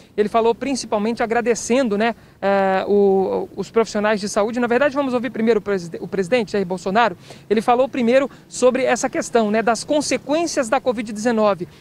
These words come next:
Depois, depois da covid dezenove, depois da doença, as consequências econômicas que também ficam.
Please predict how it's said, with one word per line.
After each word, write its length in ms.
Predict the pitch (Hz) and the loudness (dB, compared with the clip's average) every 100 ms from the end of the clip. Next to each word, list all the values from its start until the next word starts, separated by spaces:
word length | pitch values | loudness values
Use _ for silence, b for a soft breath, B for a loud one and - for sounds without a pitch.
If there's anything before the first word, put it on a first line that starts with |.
| b - | b -2
Depois, 460 | 240 302 311 - | 2 4 2 0
depois 460 | - 226 185 302 240 | -2 0 2 0 2
da 100 | 233 | 0
covid 280 | 220 202 208 | 0 -2 -6
dezenove, 420 | 185 208 247 202 | -2 0 0 0
depois 340 | 214 262 269 | 0 0 0
da 80 | 214 | 0
doença, 420 | 196 226 254 233 b b | -2 -2 -2 -4 b b
as 140 | 269 | -2
consequências 640 | 247 240 247 247 247 240 247 | -2 -2 -2 -2 -4 -2 -4
econômicas 520 | 254 226 262 233 214 | -2 -2 -2 -4 -6
que 120 | 214 | -4
também 220 | 208 214 | -4 -4
ficam. 360 | - 254 - | -2 -6 -4